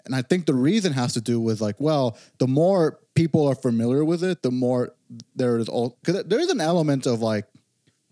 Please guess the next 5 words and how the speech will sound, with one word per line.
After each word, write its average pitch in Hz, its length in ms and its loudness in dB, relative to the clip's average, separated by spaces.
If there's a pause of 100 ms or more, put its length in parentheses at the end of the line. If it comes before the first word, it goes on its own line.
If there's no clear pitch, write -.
this, 160 240 -2 (320)
this 127 340 -4 (680)
thing, 123 440 0
this, 113 280 -2
like, 110 240 -4